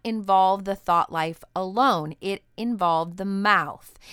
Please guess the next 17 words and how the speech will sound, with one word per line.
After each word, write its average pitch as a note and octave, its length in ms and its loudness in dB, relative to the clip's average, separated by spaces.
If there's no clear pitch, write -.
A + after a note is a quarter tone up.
In G#3+ 160 -4
fact, G#3+ 380 4
some A#3+ 200 -2
of A3+ 120 -4
the - 120 -10
English A#3+ 360 -4
meanings G#3 400 -4
of F#3 100 -4
the F#3+ 80 -8
Hebrew A3 420 -6
word F#3+ 380 -2
for G3 80 -6
meditation F3+ 680 -6
are E3+ 160 -4
to - 140 -12
murmur, F3+ 560 -2
mutter, F#3 540 0